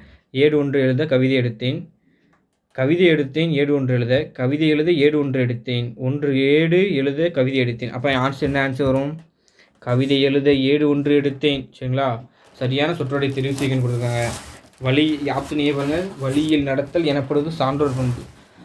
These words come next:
ஆப்ஷன் பி பாருங்க. சான்றோர் பண்பு வழியில் நடத்தல் எனப்படுவது. ஆப்ஷன் சி பாருங்க. வழியில் நடத்தல் பண்பு எனப்படுவது சான்றோர். ஆப்ஷன் டி பாருங்க. பண்பு எனப்படுவது சான்றோர் காட்டிய வழியில் நடத்தல். அப்போ என்னது? பண்பு எனப்படுவது சான்றோர் காட்டிய வழியில் நடத்தல். சரிங்களா? அடுத்ததுலேயும் சொற்களை ஒழுங்குபடி சொற்றொடர் தான் கேட்டிருக்காங்க.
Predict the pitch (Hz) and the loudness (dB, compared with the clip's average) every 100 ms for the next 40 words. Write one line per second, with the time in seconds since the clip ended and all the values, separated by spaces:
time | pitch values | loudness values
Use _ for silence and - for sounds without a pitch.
0 | - 147 156 143 139 139 131 127 123 135 | -2 0 0 -2 0 2 2 0 0 0
1 | 165 165 156 143 151 170 139 147 143 131 | 2 2 2 2 2 2 2 2 0 0
2 | 127 131 156 131 127 123 110 - _ - | -2 -2 -2 0 -2 -2 -4 -10 _ -4
3 | 135 139 131 156 151 135 160 139 135 147 | -2 -2 -4 -2 0 0 0 2 2 2
4 | 160 147 139 135 175 180 135 160 165 147 | 2 2 0 0 -4 -2 0 2 2 2
5 | 139 139 131 135 127 123 - _ _ - | 0 -2 -2 -4 -4 -6 -10 _ _ -6
6 | 139 131 139 160 156 135 131 135 151 165 | -6 -4 0 2 2 2 0 0 2 2
7 | 160 160 151 151 185 147 151 160 147 143 | 2 0 0 2 0 0 2 2 2 0
8 | 139 170 143 143 131 123 120 123 131 127 | 2 0 2 2 0 0 -4 -2 -2 -2
9 | 123 - - _ - 143 156 151 151 - | -4 -8 -20 _ -6 0 2 2 0 0
10 | 156 151 151 196 214 - _ - 156 190 | 2 4 4 2 0 -10 _ -4 -2 2
11 | 190 156 151 151 151 143 139 135 143 135 | 2 2 2 0 0 0 2 2 0 -2
12 | 127 127 120 - 131 131 156 143 123 - | -4 -4 -4 -6 -8 0 0 0 -4 -12
13 | - - - 135 160 170 156 151 160 143 | -20 -20 -10 -2 0 0 0 2 2 2
14 | 143 135 135 135 131 135 127 127 127 | 0 -2 -2 -2 -2 0 -2 0 0